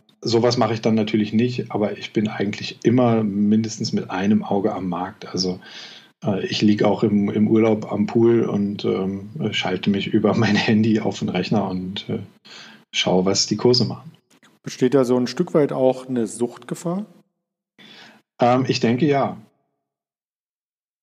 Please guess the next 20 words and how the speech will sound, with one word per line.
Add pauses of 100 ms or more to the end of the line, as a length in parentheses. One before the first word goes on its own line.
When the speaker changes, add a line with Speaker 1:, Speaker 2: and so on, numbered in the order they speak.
(300)
Speaker 2:
Das
glaube
ich
auch.
Also
es
gibt
in (360)
Amerika
ja
auch
wirklich
direkt
auf (320)
diese,
äh,
Spezies
an
Menschen,
die